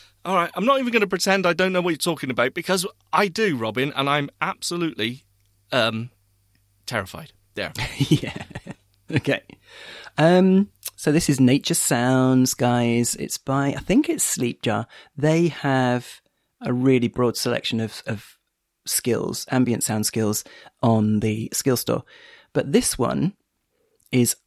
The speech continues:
Speaker 2: unbelievably fully populated with, with, um, sounds, not just ambient sounds, but you'll see. Now, we've covered this on Dot to Dot and we listed them and there was a good number. But guess what, guys? There's more. How many more?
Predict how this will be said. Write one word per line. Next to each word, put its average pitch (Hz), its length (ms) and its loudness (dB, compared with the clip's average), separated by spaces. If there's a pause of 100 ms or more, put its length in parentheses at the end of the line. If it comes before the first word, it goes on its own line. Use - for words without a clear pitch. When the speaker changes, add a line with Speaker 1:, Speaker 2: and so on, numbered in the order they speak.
(480)
Speaker 2:
unbelievably 117 1080 2 (520)
fully - 500 -2
populated 110 600 -2
with, 104 460 -2
with, - 460 -6 (200)
um, 107 460 -2 (600)
sounds, - 500 -4
not - 140 -2
just - 180 -6
ambient 117 380 -2
sounds, 107 260 -6
but 123 120 -4
you'll 131 100 6
see. - 260 -4 (580)
Now, 131 360 0 (420)
we've 139 180 -2
covered 208 200 -4
this 131 160 -2
on 104 80 -2
Dot - 200 -4
to - 100 -12
Dot 127 220 0
and 117 160 -2
we 113 120 0
listed - 460 -6
them - 300 -6
and 123 160 0
there 160 80 0
was 233 140 0
a - 60 -6 (100)
good - 240 0
number. 107 520 -4 (280)
But - 140 -10
guess 165 180 0
what, 143 120 0
guys? 139 540 2 (220)
There's 196 140 -2
more. 135 260 2 (280)
How 139 120 -2
many 165 220 4
more? 190 260 2